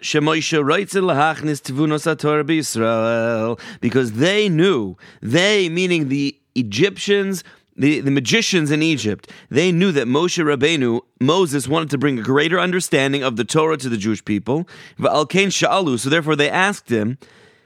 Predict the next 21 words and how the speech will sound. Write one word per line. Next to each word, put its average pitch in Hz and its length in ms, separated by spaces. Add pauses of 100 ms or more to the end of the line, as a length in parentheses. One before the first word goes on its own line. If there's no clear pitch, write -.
(200)
"Ki 147 160
bezman 127 520
she'ein 180 380
Yisrael 170 440
oisin 175 420
ritzono 165 440
shel 139 200
makom, 147 760 (400)
הם 180 320
משולים 202 800
לעפר." 107 520 (400)
Because 180 520
at 143 140
a 127 80
time 180 420
when 170 80
the 151 80
Jewish 143 300
people 180 420
are 151 180
not 175 600